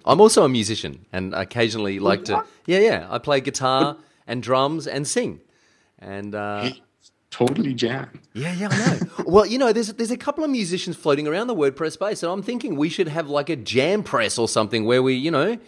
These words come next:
Speaker 1: we
Speaker 2: Good
Speaker 1: or-,
Speaker 2: idea.
Speaker 1: we organise something somewhere, like a WordCamp Europe or something, and we just get together and jam. That'd be cool. That'd be very cool.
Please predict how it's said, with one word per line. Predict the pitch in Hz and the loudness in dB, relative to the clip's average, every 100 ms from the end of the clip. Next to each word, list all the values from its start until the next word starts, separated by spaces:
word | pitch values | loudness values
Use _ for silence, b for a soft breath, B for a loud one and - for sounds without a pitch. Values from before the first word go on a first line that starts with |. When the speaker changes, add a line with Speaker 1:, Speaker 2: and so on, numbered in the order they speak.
| b b b b b b b _ - | b b b b b b b _ -4
Speaker 1:
we | 131 | 2
Speaker 2:
Good | 156 | 4
Speaker 1:
or-, | |
Speaker 2:
idea. | - 120 - - - | 4 2 0 -4 2
Speaker 1:
we | 151 | 6
organise | 165 196 185 165 | 6 4 0 0
something | - 170 151 147 | -2 -2 -2 -2
somewhere, | - 185 180 131 147 | 2 2 4 4 2
like | 135 139 | 0 -2
a | |
WordCamp | 117 139 156 151 147 117 | 0 2 2 -2 -6 -4
Europe | 127 156 127 | -4 -4 -4
or | 113 | -4
something, | - 123 170 | -6 -4 -6
and | 139 | -6
we | |
just | 139 - | -8 -6
get | 123 | -6
together | 123 120 139 | -2 -4 -4
and | 135 | -4
jam. | 151 143 | -6 -4
That'd | 95 127 | -2 -2
be | 90 | -4
cool. | - 92 139 151 | -4 -4 -4 -8
That'd | 95 | -8
be | 90 | -6
very | 80 98 | -2 -2
cool. | 104 82 | -2 -4